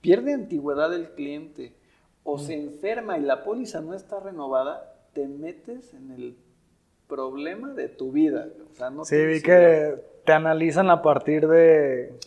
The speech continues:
Speaker 2: como si lo contrataras en ese momento y si ya tenías tu análisis de hace diez años,
Speaker 1: Antigüedad, exacto.
Speaker 2: ya, ya cambió totalmente los costos, ¿no?
Speaker 1: Sí,
Speaker 2: Porque
Speaker 1: sí, por ejemplo, si tú, tú debes de cubrir una antigüedad de dos años mínima con
Speaker 2: Ujú.
Speaker 1: una aseguradora para que a partir de ahí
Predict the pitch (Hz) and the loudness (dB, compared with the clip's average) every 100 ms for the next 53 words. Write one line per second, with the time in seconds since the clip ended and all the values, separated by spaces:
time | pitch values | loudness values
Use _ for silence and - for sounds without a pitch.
0 | - 151 151 160 151 147 143 151 170 165 | -6 -4 0 0 2 0 4 8 8 6
1 | 156 160 175 156 156 160 190 156 139 139 | 2 0 -2 -2 -2 0 0 4 2 4
2 | 170 165 165 170 151 - - 147 143 160 | 2 4 6 6 4 -4 -2 0 2 0
3 | 143 139 143 139 160 156 156 160 165 196 | -2 0 2 4 4 4 2 4 4 4
4 | 277 - 120 120 123 127 127 127 127 196 | -2 -6 -16 -10 -8 -8 -10 -12 -12 -20
5 | _ 135 135 135 135 131 127 147 143 151 | _ -10 -4 -2 -2 -4 0 0 0 0
6 | 156 151 - 156 160 156 160 143 - 165 | 0 0 -2 -2 -2 0 0 2 4 4
7 | 170 135 139 180 156 156 143 139 165 160 | 4 -4 -2 -2 0 0 0 -2 0 0
8 | - 175 170 185 190 147 151 175 214 226 | -4 -10 -6 -4 -4 -4 -6 -8 -10 -6
9 | 247 240 208 175 170 214 226 220 151 170 | -4 -4 -2 0 0 0 -2 -2 2 2
10 | 185 185 185 185 185 190 180 180 202 214 | 2 0 -2 -2 -6 -6 -12 -12 -12 -10
11 | 226 330 330 160 143 147 147 180 190 165 | -8 -8 -6 -6 -6 -6 -8 -6 -6 -4
12 | 143 139 147 196 - 135 131 - - 151 | -2 2 2 2 2 2 2 0 0 0
13 | - 214 220 202 220 277 392 | 0 -6 0 0 0 -6 -10